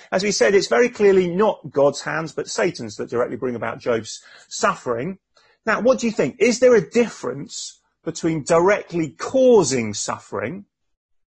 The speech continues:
and allowing somebody else to do it? Now, we might feel that for the, the sovereign God of the universe, whether he directly causes anything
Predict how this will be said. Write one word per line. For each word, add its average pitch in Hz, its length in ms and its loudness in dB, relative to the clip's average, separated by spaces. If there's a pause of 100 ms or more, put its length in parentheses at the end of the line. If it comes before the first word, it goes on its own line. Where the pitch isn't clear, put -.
(800)
and 143 140 -6
allowing 165 360 0
somebody 160 520 -2
else - 500 -4 (240)
to - 100 -12
do 127 240 -2
it? - 400 -16 (760)
Now, 277 100 -14
we 247 80 -8
might 220 280 -4
feel 120 260 -2
that 113 140 -4
for 151 140 -6
the, 151 200 -6
the 147 140 -10
sovereign 156 440 -2
God 143 200 0
of 135 60 -4
the 135 60 -4
universe, 123 520 -2
whether 190 300 -2
he 202 100 -8
directly 160 540 -4
causes 127 500 0
anything 120 460 -6